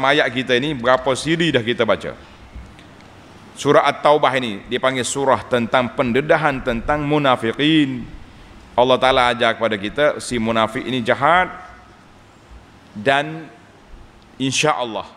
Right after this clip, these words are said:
dalam siri yang akan datang, bermula daripada ayat lima puluh lima, Allah Ta'ala akan dedahkan, ajar motivasi kepada kita, jangan terpengaruh dengan kedudukan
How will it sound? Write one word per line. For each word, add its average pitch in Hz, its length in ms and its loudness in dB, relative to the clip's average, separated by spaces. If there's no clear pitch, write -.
dalam 107 320 2
siri 139 320 2
yang 113 80 4
akan 104 160 -2
datang, 160 480 0
bermula 131 560 4
daripada 117 480 2
ayat 123 240 0
lima 151 400 0
puluh 156 240 0
lima, 143 560 2
Allah 127 320 4
Ta'ala 127 320 2
akan 123 320 -2
dedahkan, 113 720 0
ajar 147 480 2
motivasi 143 720 -6
kepada 135 160 -6
kita, 135 240 -8
jangan 226 720 2
terpengaruh 165 800 0
dengan 143 400 -6
kedudukan 151 560 -2